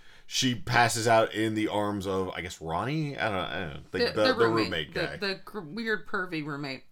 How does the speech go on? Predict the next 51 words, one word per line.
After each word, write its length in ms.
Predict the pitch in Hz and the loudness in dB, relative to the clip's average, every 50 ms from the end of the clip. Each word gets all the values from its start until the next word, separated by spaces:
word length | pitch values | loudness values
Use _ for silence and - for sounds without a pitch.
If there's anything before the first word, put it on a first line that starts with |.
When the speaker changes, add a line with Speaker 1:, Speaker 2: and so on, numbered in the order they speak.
| - - | -18 -14
Speaker 1:
Yes. 320 | - - - - - - - | -14 -14 -14 -14 -16 -16 -10
Speaker 2:
So 140 | - 220 220 | -6 -4 -4
she 100 | 240 208 | -2 2
passes 380 | 220 - 247 262 - 247 247 | 4 4 4 4 4 0 0
out 160 | 262 233 196 - | 2 2 2 2
in 60 | 240 | -2
his 180 | 233 202 208 208 | -4 -2 -2 0
arms. 240 | 202 190 190 214 - | 0 0 0 -2 -4
She 100 | - 220 | -6 -4
wakes 240 | 208 214 214 - - | -4 -4 -4 -2 -2
up. 160 | 185 175 180 | -2 -2 -2
She's 160 | - 202 - | -4 -10 -8
in 80 | 202 196 | -6 -4
the 80 | 202 196 | -4 -4
hospital. 440 | 190 185 170 170 - - 180 185 | -2 -4 -4 -4 -6 -8 -8 -8
Carter 360 | 190 - - 247 214 208 202 196 | -8 -4 -2 0 0 0 0 -2
is 140 | 196 202 - | -4 -4 -6
there 160 | 180 175 175 | -6 -4 -4
with 160 | 170 175 - | -4 -6 -6
her. 200 | 190 165 170 170 - - - - - - - | -6 -6 -6 -8 -10 -16 -20 -20 -20 -8 0
Uh, 380 | - 180 175 170 165 165 165 | 4 6 6 6 6 4 2
the 300 | 151 147 170 170 156 147 - | 0 -2 -4 -4 -4 -6 -10
stupid 340 | - - 233 233 196 208 156 | -12 -8 -8 -6 -6 -4 -2
doctor 320 | 196 190 185 190 - 190 170 | 0 0 0 0 -2 -2 0
guy 220 | 170 175 170 165 | 2 4 4 4
is 180 | 170 170 165 165 | 2 -2 -2 -2
there. 400 | 165 165 165 165 165 160 160 - _ - - - - _ _ _ _ - - | 0 2 2 2 2 0 -2 -6 _ -20 -20 -20 -20 _ _ _ _ -12 -4
And, 240 | - 180 175 175 175 | -2 0 0 2 2
um, 540 | 175 170 156 156 151 147 147 139 120 - - _ _ _ _ _ _ _ _ _ _ _ _ - - _ _ _ _ | 4 4 4 4 4 2 -2 -8 -10 -12 -16 _ _ _ _ _ _ _ _ _ _ _ _ -20 -20 _ _ _ _
he's 300 | - 190 214 196 175 - | -10 -6 -6 -6 -4 -4
like, 160 | 185 175 170 | -4 -4 -2
"You 120 | 233 240 233 | -2 0 0
know, 180 | 320 277 302 392 | 2 2 2 2
you 80 | 311 | 2
know, 80 | 240 233 | 2 0
you're 140 | 233 220 262 | -2 -2 -2
safe 380 | - - - 226 254 302 - | -4 -2 -2 0 -2 -2 -4
here. 180 | - 277 233 190 | -4 -2 -2 -2
You 160 | 202 185 175 | -2 -2 -4
just 180 | 180 214 - - | -6 -6 -6 -8
need 80 | 214 - | -8 -6
to 60 | 226 | -4
lay 120 | 214 208 | -2 0
down." 120 | 220 220 - | 0 0 0
She's 160 | - 240 233 | 0 0 2
like, 160 | 247 202 - - | 4 4 6 8
"I'm 220 | - 302 381 415 | 6 6 6 6
going 260 | 415 453 453 453 440 403 | 2 0 0 0 0 0
to 80 | 359 | 2
get 220 | 339 311 - - - | 2 2 0 -2 -4
killed, 440 | - 262 240 220 208 381 427 427 | -4 -2 -2 0 2 2 0 0